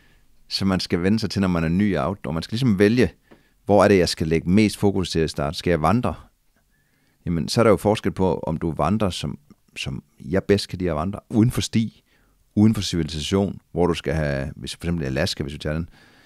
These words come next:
jamen, så skal du have mad med, så skal du have våben med, så skal du have medicin med. Altså, så, så går du jo med mange kilo.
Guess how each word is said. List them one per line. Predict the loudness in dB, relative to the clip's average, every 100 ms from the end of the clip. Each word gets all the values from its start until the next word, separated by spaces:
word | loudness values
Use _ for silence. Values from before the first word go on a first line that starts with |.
| _
jamen, | -8 -6
så |
skal | 0
du | 0
have | 2
mad | 0
med, | -2 -4
så |
skal | 0
du | 2
have | 2
våben | 0 -2
med, |
så | -6
skal | -2
du |
have | -2
medicin | -2 -4 -4
med. | -4 -8 _ _
Altså, | -8 -8 -4
så, | -4
så | -2 0
går | 4 6
du | 6
jo |
med | 4
mange | 4 4
kilo. | 4 0